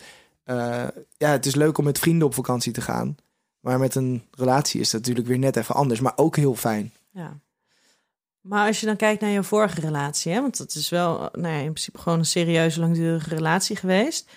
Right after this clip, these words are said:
Speaker 2: Liep je daarin dan ook tegen je bindingsangst aan?
Speaker 1: Ehm, nou, dat, nou, dat ging eigenlijk heel lang goed.
Speaker 2: Ja.
Speaker 1: Eh, dus ik had daar eigenlijk heel lang geen, eh, nou, geen problemen mee. Die relatie is, eh, zeg maar,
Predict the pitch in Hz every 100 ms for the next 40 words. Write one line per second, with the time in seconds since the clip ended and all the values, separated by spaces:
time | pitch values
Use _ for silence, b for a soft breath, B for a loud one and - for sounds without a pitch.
0 | B B B - 226 - 220 220 226 220
1 | 214 247 262 254 254 220 240 240 233 -
2 | 220 - 247 339 _ _ _ _ _ _
3 | _ _ _ 165 170 170 170 170 165 151
4 | B B B B B B _ _ _ _
5 | 175 170 180 - 180 - 190 185 185 -
6 | 202 180 185 180 139 156 147 123 123 160
7 | - - _ _ _ _ 160 151 131 131
8 | 131 135 143 139 139 147 151 139 135 131
9 | 120 110 120 113 113 113 113 113 113 113
10 | - _ _ _ _ 127 101 - 120 123
11 | 123 139 151 123 107 135 147 135 123 117
12 | 113 - 117 117 - 135 - 67 71 123
13 | 127 123